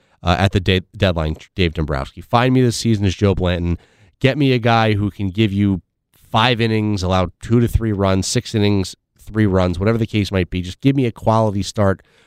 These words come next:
or something close to it so this offense, uh, can handle the workload and maybe get that four and ten somewhere in the, close in the neighborhood at the end of the season. Uh, you know, that's come up fifteen times,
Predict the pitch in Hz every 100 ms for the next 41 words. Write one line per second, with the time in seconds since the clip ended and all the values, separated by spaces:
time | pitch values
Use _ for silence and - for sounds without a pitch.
0 | - 127 165 156 110 - 123 120 - 95
1 | 90 101 104 - 104 - 98 87 - -
2 | _ _ _ 95 92 - 95 110 110 95
3 | 90 95 92 92 85 80 - _ _ _
4 | 101 101 92 90 80 _ _ _ _ _
5 | 110 131 135 143 123 123 127 110 - 143
6 | 135 120 107 107 104 101 92 _ _ _
7 | - - 127 120 117 110 107 107 117 104
8 | 107 101 101 98 101 101 95 101 98 92
9 | - 101 98 98 95 82 90 90 98 87
10 | 92 85 - 110 95 - 113 - - 95
11 | 90 90 87 85